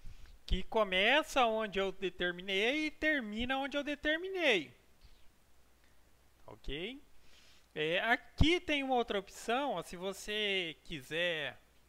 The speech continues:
Mas enfim, ali a gente já tá utilizando a medida exata, mas você pode escalar aqui, ó, pra deixar um arredondadinho aqui da maneira que você quiser, ó. Seguindo o perfil que você colocou,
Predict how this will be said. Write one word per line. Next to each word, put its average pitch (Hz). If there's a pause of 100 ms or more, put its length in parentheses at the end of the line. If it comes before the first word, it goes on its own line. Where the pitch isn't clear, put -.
(220)
Mas 269
enfim, 190
ali 240
a 277
gente 254
já 226
tá 202
utilizando 170
a 160
medida 156
exata, 170
mas 190
você 262
pode 247
escalar 190
aqui, 208
ó, 156 (1000)
pra 160
deixar 170
um 175
arredondadinho 165
aqui 165
da 170
maneira 175
que 196
você 175
quiser, 170
ó. 151 (920)
Seguindo 220
o 285
perfil 226
que -
você 185
colocou, 220